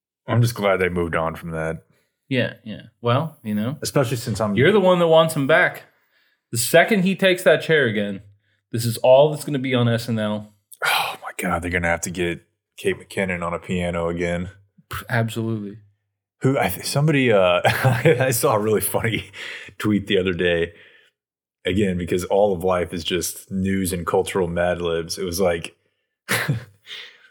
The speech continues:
Speaker 1: Rob Schneider tells Glenn Beck Kate McKinnon opening performance after election was, quote, "lowest moment in show's history."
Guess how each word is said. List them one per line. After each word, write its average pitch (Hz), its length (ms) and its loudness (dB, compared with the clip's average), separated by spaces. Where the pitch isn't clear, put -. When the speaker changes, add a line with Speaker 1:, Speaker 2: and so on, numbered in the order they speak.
Speaker 1:
Rob 117 300 4
Schneider 113 480 2
tells 98 340 2
Glenn 104 420 0
Beck 101 320 2
Kate 110 240 0
McKinnon 104 520 -2
opening 104 420 -2
performance 98 600 -2
after 95 260 0
election 95 480 0
was, 90 140 -2
quote, 98 380 0
"lowest 101 440 2
moment 101 340 0
in 117 40 -2
show's - 600 4
history." - 880 2